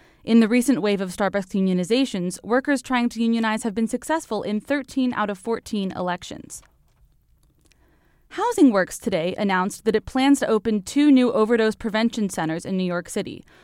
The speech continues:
one in Midtown and one on the Lower East Side. The organization provides support for the homeless and people living with H I V aids. The two centers would provide supervised consumption services for drug users.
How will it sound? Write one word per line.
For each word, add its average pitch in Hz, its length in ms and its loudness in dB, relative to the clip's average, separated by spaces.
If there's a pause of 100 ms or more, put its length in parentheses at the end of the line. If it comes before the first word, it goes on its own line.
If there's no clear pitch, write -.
one 233 220 4
in 254 120 8
Midtown 190 460 0
and 202 220 0
one 196 100 -2
on 190 80 0
the 185 80 0
Lower 180 300 -2
East 175 200 -8
Side. 240 400 -2 (420)
The 247 100 0
organization 269 600 8
provides 220 380 2
support 220 400 -4
for 226 100 -4
the 208 120 0
homeless 202 500 0
and 214 160 -2
people 220 220 -4
living 202 240 -2
with 190 120 -2
H 185 140 -4
I 185 100 -2
V 180 180 -4
aids. - 440 -6 (280)
The 214 80 -4
two 277 180 2
centers 240 360 0
would 226 200 -2
provide 208 400 0
supervised 254 680 0
consumption 220 520 -4
services 175 520 -6
for - 140 -8
drug 170 300 -4
users. - 500 -12